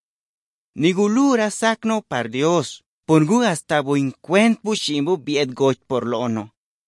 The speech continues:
Para que ni nabu gak ni nigulu. Si otub zumaditi si oger ni yob ni rasakno por cos mala.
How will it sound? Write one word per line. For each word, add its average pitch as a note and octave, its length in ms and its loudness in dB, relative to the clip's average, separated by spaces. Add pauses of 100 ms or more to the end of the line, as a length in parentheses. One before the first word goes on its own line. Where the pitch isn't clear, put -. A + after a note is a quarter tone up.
(100)
Para C3 260 0
que C#3+ 200 -4
ni B2+ 160 -2
nabu F#3+ 600 0 (320)
gak C#3+ 460 -2
ni E3+ 100 0
nigulu. G#2 520 -4 (2000)
Si - 200 -4
otub A3 380 0
zumaditi A#3 680 -2
si D3 140 -4
oger D#3+ 500 0
ni C3 240 -2
yob G#2 280 -6
ni B2+ 120 -4
rasakno E3 600 -4
por B2 280 -6
cos D#3 320 0
mala. A2 540 -2